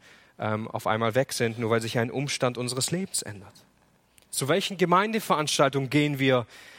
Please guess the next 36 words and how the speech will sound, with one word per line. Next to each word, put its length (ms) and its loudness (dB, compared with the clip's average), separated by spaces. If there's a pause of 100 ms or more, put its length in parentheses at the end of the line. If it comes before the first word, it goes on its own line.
(120)
bei 120 4
denen 160 2
auch 140 0
Menschen 280 0
dabei 280 2
sind, 160 -8
die 100 -2
wir 80 4
mögen, 360 0
die 160 -2
ähnlich 280 0
sind 220 -2
wie 120 -4
wir? 280 -6 (2250)
Welche 240 4
Menschen 300 0
laden 340 2
wir 160 0
ein 240 0
zu 140 -2
uns 180 -4
nach 120 0
Hause, 320 2
um 120 -4
Zeit 320 2
mit 120 -4
ihnen 120 -4
zu 120 -2
verbringen? 500 -2 (1000)
Die 80 0
Menschen, 300 -2
die 140 -6
ähnlich 300 -2
sind 180 -8
wie 140 -6
wir, 280 -4